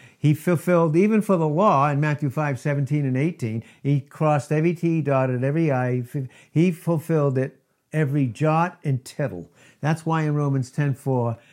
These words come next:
there is no, there's no law. Christ is the end of the law for righteousness to them that believe. Now, as we wrap this up, uh,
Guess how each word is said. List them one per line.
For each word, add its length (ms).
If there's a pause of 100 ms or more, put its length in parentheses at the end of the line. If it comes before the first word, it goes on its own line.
(200)
there 280
is 360
no, 520
there's 260
no 260
law. 580 (200)
Christ 460
is 140
the 200
end 220
of 100
the 100
law 380
for 480
righteousness 760
to 120
them 260
that 140
believe. 540 (1700)
Now, 380 (500)
as 100
we 240
wrap 380
this 240
up, 300 (1900)
uh, 160